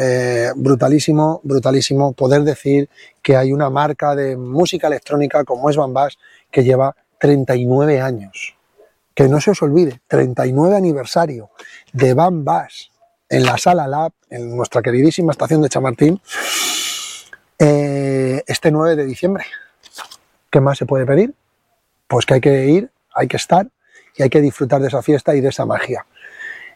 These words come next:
Y de lo que nos han dicho, eh, que siguen respetando esa bonita cosa que tiene Bambás de traer,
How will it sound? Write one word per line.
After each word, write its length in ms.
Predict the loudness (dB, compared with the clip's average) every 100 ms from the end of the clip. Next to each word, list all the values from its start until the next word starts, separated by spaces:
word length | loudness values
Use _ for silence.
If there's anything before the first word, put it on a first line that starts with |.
| 2
Y 80 | 4
de 80 |
lo 100 | 4
que 100 | 0
nos 140 | -2 -2
han 80 | -2
dicho, 400 | -4 -6 -14 -16 _ _ -4
eh, 720 | -2 0 0 0 0 -2 -4 -10 -20 -20 _ _ _ 0
que 140 | 2
siguen 240 | 4 4
respetando 680 | 2 -2 -2 0 0 -2 -8 _ -6
esa 280 | -2 0
bonita 680 | 2 2 2 2 0 0 -4 -2
cosa 300 | -2 -2 -2
que 100 | 0
tiene 220 | 0 2
Bambás 420 | 0 0 -2 -2
de 80 | -6
traer, 400 | -2 0 0 -2